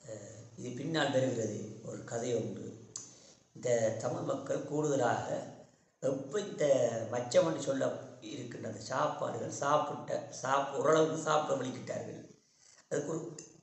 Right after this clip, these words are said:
கதை ஒன்று வருகிறது. அது பின்னால் வரும் இந்த புலி, இந்த ஜால்ராஜ்ய கதையில பின்னால் வரும் இந்த கதை. சரி, இப்ப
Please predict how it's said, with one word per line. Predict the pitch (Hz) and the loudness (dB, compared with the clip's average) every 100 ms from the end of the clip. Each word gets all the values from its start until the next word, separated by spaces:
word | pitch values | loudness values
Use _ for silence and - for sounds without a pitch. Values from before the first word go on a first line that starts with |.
| _ | _
கதை | 143 123 143 | -6 2 2
ஒன்று | 135 127 | 2 2
வருகிறது. | 120 110 113 - - | 0 0 -2 -6 -8
அது | - - - | -10 -12 -10
பின்னால் | 143 131 120 | -2 0 2
வரும் | 117 110 | 2 0
இந்த | 107 | -4
புலி, | 117 117 135 131 | -4 -6 -6 -4
இந்த | 123 117 113 - - - - _ _ _ _ _ _ _ _ - - - | 0 2 0 -4 -14 -18 -20 _ _ _ _ _ _ _ _ -20 -20 -4
ஜால்ராஜ்ய | 165 170 160 147 - 135 | 2 4 6 4 2 0
கதையில | 127 123 131 - | -2 -2 -2 -4
பின்னால் | 160 156 139 | -2 0 2
வரும் | 131 120 | 2 2
இந்த | 113 | 0
கதை. | 110 113 98 - - - - _ _ _ _ _ - | 0 0 0 -6 -14 -20 -20 _ _ _ _ _ -8
சரி, | 135 123 - - - - - - | -4 -4 -6 -12 -16 -20 -20 -20
இப்ப | - - | -18 -4